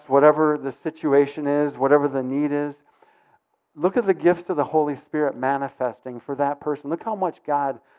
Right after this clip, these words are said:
loves that person to do that. And it should all glorify Jesus, not glorify the person, right? Not bring glory to the person like he's a big showboat or she's, you know, whatever, not a su-,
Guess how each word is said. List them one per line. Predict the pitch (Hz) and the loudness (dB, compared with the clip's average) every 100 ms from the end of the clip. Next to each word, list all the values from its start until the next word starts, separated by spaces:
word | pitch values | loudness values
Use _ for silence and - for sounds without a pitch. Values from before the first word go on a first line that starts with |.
| _ _ - | _ _ -12
loves | 123 139 127 110 | 0 0 0 -6
that | 110 - | -8 -8
person | - 117 104 113 107 | -12 -12 -12 -20 -14
to | 127 | -14
do | 123 127 | -8 -6
that. | 110 104 104 - _ _ _ _ | -6 -6 -8 -12 _ _ _ _
And | 131 139 156 | -4 -2 -2
it | 170 170 | -2 -2
should | - 160 | 2 8
all | 165 160 | 10 8
glorify | 147 127 139 160 175 165 170 156 151 | 6 0 2 4 4 0 -2 -2 -4
Jesus, | 123 113 151 160 123 110 - _ _ _ _ _ - | -6 -6 -2 -2 -4 -10 -14 _ _ _ _ _ -6
not | 131 156 170 | 2 4 4
glorify | 135 156 156 156 151 151 | 4 6 6 4 2 2
the | 147 123 | 0 -4
person, | - 151 156 - 185 190 _ _ _ _ _ _ _ | -4 -4 -4 -6 -12 -12 _ _ _ _ _ _ _
right? | 127 139 175 185 - | 0 2 2 -4 -10
Not | 135 147 139 | -4 -4 -2
bring | 143 143 | -2 -2
glory | 127 127 139 147 | -2 2 2 2
to | |
the | 123 | -2
person | - 131 139 139 165 | -6 -4 -4 -4 -8
like | 135 123 | -6 -6
he's | - 143 123 | -6 -10 -8
a | |
big | 127 123 | -8 -8
showboat | - 139 131 131 135 | -4 -4 0 -2 -2
or | |
she's, | 131 139 127 | -6 -14 -14
you | 139 127 | -12 -8
know, | 123 | -4
whatever, | 127 135 135 | 0 0 0
not | 131 131 | -4 -6
a | 123 | -6
su-, | - 160 | -8 -10